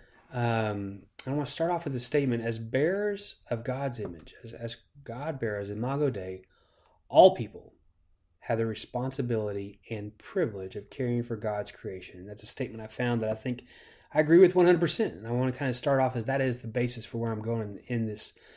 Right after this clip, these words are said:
Threadcast. As bearers of God's image, all people have the responsibility and privilege of caring for God's creation. See, Christians in particular, should, we should be motivated by Scripture. We ought to love and care for the earth because it's God's very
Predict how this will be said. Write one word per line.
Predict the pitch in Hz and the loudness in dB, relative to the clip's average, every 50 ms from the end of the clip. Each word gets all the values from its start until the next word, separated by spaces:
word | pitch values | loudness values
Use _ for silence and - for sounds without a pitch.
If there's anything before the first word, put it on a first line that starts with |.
| - - - - - | -20 -20 -20 0 6
Threadcast. | 147 139 127 123 - 113 92 - - - - | 8 8 8 6 4 -6 -8 -10 -10 -10 -8
As | 104 101 | -8 -4
bearers | 104 120 143 147 156 180 185 175 170 | 0 0 0 2 2 0 0 0 0
of | 160 143 | 0 -2
God's | - 147 147 147 143 131 117 | -2 -2 -2 -2 -2 -2 -2
image, | 110 104 98 101 101 - - _ _ | -4 -4 -6 -8 -12 -14 -16 _ _
all | - - 123 139 147 | -4 0 0 2 0
people | 143 - - 110 - - 90 90 - | 0 -4 -10 -14 -14 -16 -18 -14 -10
have | - 117 107 | -8 -8 -6
the | 110 | -6
responsibility | 110 104 - - - 117 120 120 - 120 113 110 110 113 113 | -8 -8 -8 -8 -6 -6 -6 -6 -8 -8 -8 -6 -4 -4 -4
and | 107 104 | -6 -8
privilege | - - - 180 127 110 101 98 - - - _ - - - _ - - | -10 -4 -2 -2 -2 -2 -4 -10 -14 -16 -18 _ -20 -20 -20 _ -16 -16
of | 98 - | -16 -12
caring | - - 143 123 104 101 98 | -6 -2 -2 -2 -2 -2 -8
for | - - 107 | -10 -12 -10
God's | 104 - 101 95 92 90 90 90 - - | -8 -8 -8 -8 -8 -10 -12 -14 -14 -16
creation. | - - - 110 104 95 95 - - - - - - - _ _ _ - - - - | -16 -12 -10 -8 -8 -8 -8 -12 -14 -18 -20 -20 -20 -20 _ _ _ -20 -20 -20 -12
See, | - - 131 | -8 -6 -4
Christians | - - 185 202 202 - 208 180 160 | 4 8 8 8 8 6 4 4 4
in | 151 | 4
particular, | 123 123 - 185 175 175 147 131 131 | 2 2 2 2 2 2 0 -2 -2
should, | - - 135 127 123 123 | -2 -2 -2 -2 -2 0
we | 135 156 165 | 0 0 0
should | - - - 240 220 147 | 0 2 2 2 4 4
be | 143 135 | 4 6
motivated | 135 139 139 135 123 127 120 110 | 6 6 6 6 6 4 2 2
by | 113 107 | 0 -2
Scripture. | - - - - - - - - - _ _ _ - - - - - _ | -2 -4 -6 -6 -8 -10 -16 -18 -20 _ _ _ -20 -20 -20 -20 -10 _
We | 120 123 | 0 0
ought | 127 131 | 0 2
to | - 131 | 2 0
love | 123 120 127 139 143 147 143 | 2 2 4 4 4 4 4
and | 139 127 | 2 0
care | - - 143 143 | 0 0 -2 0
for | 139 - | 0 2
the | 131 123 120 | 2 2 2
earth | 113 113 | 0 -2
because | - 123 120 - 127 120 | -4 -8 -6 -4 -2 -2
it's | 120 117 - | -2 -2 -6
God's | - 123 127 123 127 131 139 135 120 107 | -6 -4 -4 -2 0 0 0 0 -2 -4
very | 107 107 110 113 117 135 143 147 147 147 147 143 139 | -8 -8 -8 -6 -4 -4 -2 -2 -2 0 0 -2 -4